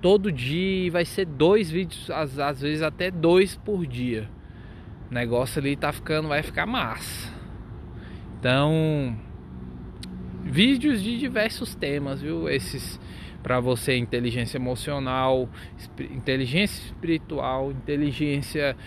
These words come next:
Também temos, é, contra o Estado, que liberdade, né? Na verdade, o tema principal, a ideia principal é liberdade.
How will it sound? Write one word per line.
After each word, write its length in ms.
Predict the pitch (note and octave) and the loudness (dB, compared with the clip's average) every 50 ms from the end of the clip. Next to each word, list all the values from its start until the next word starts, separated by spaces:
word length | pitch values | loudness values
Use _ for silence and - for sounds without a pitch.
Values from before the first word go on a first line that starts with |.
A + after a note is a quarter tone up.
| - - - - - - - | -14 -14 -12 -14 -14 -2 4
Também 320 | A3 A3+ A3 G#3+ A3 A3+ - | 4 6 8 8 6 4 4
temos, 800 | - A#3 A3+ A3 G#3+ G#3+ G#3+ G#3 F#3+ E3 C#3+ - - - - - | 2 0 0 2 2 4 6 6 6 4 2 0 -6 -8 -8 -6
é, 600 | D#3 D3+ D3 C#3+ C#3+ C#3+ C#3 C#3 C3+ C3+ C3 C3 C3 C3 - - - - - - - - - - - - - - - - - - - - - - - | -4 -2 -2 0 0 0 0 0 0 -2 -2 -4 -6 -10 -14 -14 -16 -16 -16 -16 -16 -16 -16 -16 -18 -18 -16 -14 -14 -14 -14 -14 -14 -14 -14 -8 0
contra 340 | - F3+ G3 G3 - F#3+ F3+ | 4 4 4 4 4 4 4
o 40 | F#3 | 2
Estado, 560 | F#3 - - - F#3+ F3+ F#3 F3+ E3+ D3+ - | 2 0 0 2 4 4 6 4 4 2 -2
que 440 | - F3 E3 D#3+ D3+ D3 C#3 B2 A2 - - - - - - - - - - - - - - - - - - - - - - - | -6 -4 -2 0 0 0 0 -2 -4 -8 -12 -14 -14 -14 -14 -14 -14 -14 -14 -14 -14 -14 -14 -14 -14 -14 -14 -14 -14 -12 -8 -2
liberdade, 840 | C3+ C3+ D3+ C#3+ E3 E3 - C3+ - D#3 D3+ E3 F3 D#3 C3+ C#3+ | 0 2 4 4 6 4 4 4 4 4 6 6 6 4 2 -2
né? 220 | C#3 C#3 D#3 E3+ E3 - - - - - | -4 -4 -4 -6 -6 -8 -14 -14 -12 -10
Na 100 | B2+ B2 | -8 -6
verdade, 460 | B2 B2 B2 B2 B2 C#3 C#3+ - - | -6 -4 -4 -2 -2 -2 -2 -4 -6
o 40 | - | -6
tema 220 | - C3+ C3 B2+ | -6 -4 -4 -4
principal, 680 | - C3+ B2 - - - - B2+ B2+ C3 B2+ B2 A#2 - - - - - - - - | -4 -4 -6 -6 -4 -2 0 2 2 2 2 2 0 -4 -6 -10 -10 -12 -12 -10 -8
a 40 | A#2+ | -4
ideia 220 | A#2+ B2 B2+ B2+ | 0 0 0 0
principal 420 | - C3 B2+ A#2 - - C3+ B2+ | 0 -2 -4 -4 -2 0 0 2
é 60 | B2+ A#2+ | 2 2
liberdade. 840 | B2+ C#3+ C#3+ D#3 C#3+ - C3+ A#2+ B2 B2 C#3 C#3+ C3+ - - - | 2 2 4 2 2 2 0 -2 -2 0 0 0 -2 -4 -6 -6